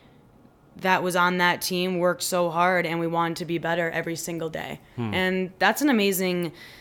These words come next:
Speaker 1: that's an amazing thing as a coach, to just demand that respect right off the bat. And she,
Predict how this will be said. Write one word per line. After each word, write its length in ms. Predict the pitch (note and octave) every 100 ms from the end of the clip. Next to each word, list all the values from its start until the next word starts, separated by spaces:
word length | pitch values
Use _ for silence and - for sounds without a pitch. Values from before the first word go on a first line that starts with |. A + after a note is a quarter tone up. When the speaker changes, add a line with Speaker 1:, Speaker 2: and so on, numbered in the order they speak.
| - - - - - _ _
Speaker 1:
that's 240 | - A#3 B3+
an 80 | C4+
amazing 380 | A#3+ A#3 A3
thing 260 | G#3+ G#3+ G3+ -
as 180 | G#3
a 40 | G3
coach, 360 | - G3 G3 -
to 120 | G3+
just 260 | G3+ -
demand 340 | - G3 F#3+ G3
that 120 | F3
respect 400 | F#3 - F#3+ F#3+
right 120 | F#3+
off 160 | F3+ F3
the 80 | E3+
bat. 360 | E3+ E3+ D#3+ -
And 560 | E3+ E3+ E3 E3 E3 - - - _
she, 400 | - - G3 F#3